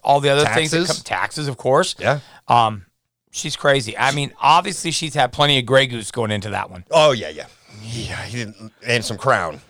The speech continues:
Speaker 1: Wow,
Speaker 2: Yeah.
Speaker 1: she was lit
Speaker 2: She's,
Speaker 1: there.
Speaker 2: she's nuts, and she, so she is, she is on the side saying that, that, that, you know, this five hundred billion dollars or whatever that's going to companies is this bailout, and it's,
Speaker 1: Right.
Speaker 2: it's,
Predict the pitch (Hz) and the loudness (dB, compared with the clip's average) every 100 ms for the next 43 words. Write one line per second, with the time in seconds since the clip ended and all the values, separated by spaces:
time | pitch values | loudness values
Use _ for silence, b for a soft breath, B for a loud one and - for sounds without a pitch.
0 | _ - 127 104 - - 113 160 185 151 | _ 2 2 2 -2 -8 -2 0 2 2
1 | - 117 107 127 123 - - 104 95 - | 0 -8 0 4 2 0 -6 -4 -4 -6
2 | 143 123 147 98 - 123 117 - 135 135 | -4 2 2 2 -2 -4 -4 -2 -4 -2
3 | - 120 - 170 185 160 120 - _ _ | 2 2 2 2 4 2 2 -6 _ _
4 | _ _ - 147 165 143 139 120 117 113 | _ _ -2 4 6 6 4 4 4 4
5 | 104 107 107 104 104 107 101 - 92 92 | 0 -2 -2 -2 -4 -4 -4 -4 -6 -6
6 | 71 95 90 85 87 - - 101 101 98 | -14 -8 -6 -6 -8 -12 -4 0 2 0
7 | 87 95 90 87 87 85 87 85 82 80 | 0 0 0 0 0 0 -4 -4 -2 -4
8 | 78 - 82 80 73 80 82 78 73 73 | -6 -6 -6 -6 -6 -8 -6 -10 -10 -10
9 | 92 82 78 82 78 - b b b b | -4 -4 -4 -6 -6 -8 b b b b
10 | _ _ - 101 95 87 87 85 82 80 | _ _ 2 4 6 4 2 2 2 4
11 | 78 - 87 87 - | 4 2 -6 -10 -12